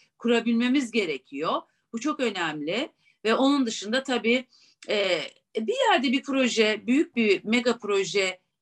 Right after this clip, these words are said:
e, yapılıyorsa orada tahribatın olmaması zaten söz konusu değildir. Bütün o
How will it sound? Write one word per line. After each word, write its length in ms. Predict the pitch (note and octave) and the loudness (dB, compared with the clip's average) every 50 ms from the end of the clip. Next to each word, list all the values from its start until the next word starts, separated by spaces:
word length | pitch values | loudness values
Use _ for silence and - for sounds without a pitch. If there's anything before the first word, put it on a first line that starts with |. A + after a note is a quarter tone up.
| _ - | _ -4
e, 80 | F3+ | -2
yapılıyorsa 880 | G3+ G#3+ A3+ A3+ - C#4 B3+ D#4 D#4+ C#4 A3+ - - G#3 G#3 A#3 C4 - _ _ _ _ - | 0 0 0 -2 -2 -4 -4 -2 -2 -2 -2 -4 -4 -4 -4 -4 -4 -8 _ _ _ _ -2
orada 340 | D#4 E4+ F#4 F4+ D#4+ C4 C4 | -2 0 0 0 0 -2 -2
tahribatın 800 | - A#3+ A#3 B3+ A3+ A#3+ A#3 A#3+ A#3+ A#3 A#3+ A#3 - A#3 A3+ - - | -2 -2 -2 -2 -2 -4 -2 -2 -2 -2 -4 -4 -8 -10 -10 -10 -6
olmaması 840 | - A#3 C4 D4 D4 C4 A3+ G3+ G3 G3 G3 - - B3 C4 C#4 - _ _ _ _ - - | -2 -2 0 0 0 0 0 -2 -4 -6 -6 -4 0 0 0 0 0 _ _ _ _ -6 -2
zaten 320 | D4+ F#4+ F#4+ - D4 A#3 | -2 -2 0 0 0 0
söz 240 | A3+ - A3+ A3 - | 0 0 -2 -2 -2
konusu 420 | - A#3 A3 G#3 E3+ - G3 E3+ D#3+ | -2 -4 -4 -4 -6 -10 -10 -2 2
değildir. 480 | G3+ G#3+ A3 G#3+ F#3 D#3 D3 C3 - _ - - - _ - | 4 6 6 6 6 4 2 2 0 _ -20 -20 -20 _ -8
Bütün 260 | A#3 A3+ - A4 G#4 | 0 2 2 4 4
o 240 | C#4+ C4 B3 A3+ - | 4 4 2 2 0